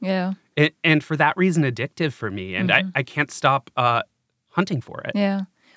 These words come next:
Speaker 1: Well, and moments like that stand out to students, too,
Speaker 2: Mm-hmm.
Speaker 1: right? I, I distinctly remember a math teacher of mine doing random things with chalk that were always fun and entertaining.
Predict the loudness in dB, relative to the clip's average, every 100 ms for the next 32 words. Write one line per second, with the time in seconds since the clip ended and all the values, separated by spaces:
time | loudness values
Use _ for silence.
0 | 0 2 2 0 0 -2 -4 -4 -6 -4
1 | -4 -6 -8 -10 -8 -6 -8 -10 -14 -12
2 | -12 -10 -12 -12 -10 -8 -10 -8 -6 -6
3 | -6 -6 -6 -6 -6 -4 -6 -8 -6 -6
4 | -6 -6 -6 -4 -4 -4 -8 -8 -10 -8
5 | -6 -4 -4 -4 -6 -6 -6 -6 -6 -6
6 | -6 -8 -8 -8 -8 -12 -14 -10 -10 -10
7 | -10 -10 _ -20 _ _ _ _ -10 -8
8 | -8 -8 -10 -14 -20 _ -12 -8 -6 -6
9 | -8 -10 -8 -8 -6 -8